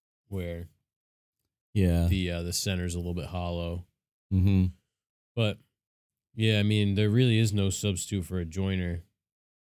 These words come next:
Speaker 1: I think the table saw is gonna be your best bet.
Speaker 2: Yeah. You never heard of somebody trying it with a router? Yeah, that was
Speaker 1: Sounds
Speaker 2: uh,
Speaker 1: like way more work than just using the table saw.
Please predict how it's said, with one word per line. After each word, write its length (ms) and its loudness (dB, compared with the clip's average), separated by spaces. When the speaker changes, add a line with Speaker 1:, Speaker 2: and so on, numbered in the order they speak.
Speaker 1:
I 20 -12
think 140 -4
the 80 -10
table 320 -2
saw 240 -4
is 100 -6
gonna 160 -6
be 120 -6
your 100 -8
best 240 -8
bet. 220 -8
Speaker 2:
Yeah. 280 0
You 60 2
never 160 6
heard 220 4
of 160 2
somebody 340 2
trying 280 4
it 60 2
with 140 2
a 60 2
router? 400 0
Yeah, 180 4
that 160 4
was 280 0
Speaker 1:
Sounds 280 0
Speaker 2:
uh, 40 4
Speaker 1:
like 80 0
way 120 2
more 220 2
work 220 0
than 140 -4
just 160 -6
using 200 -4
the 60 -6
table 200 -4
saw. 220 -12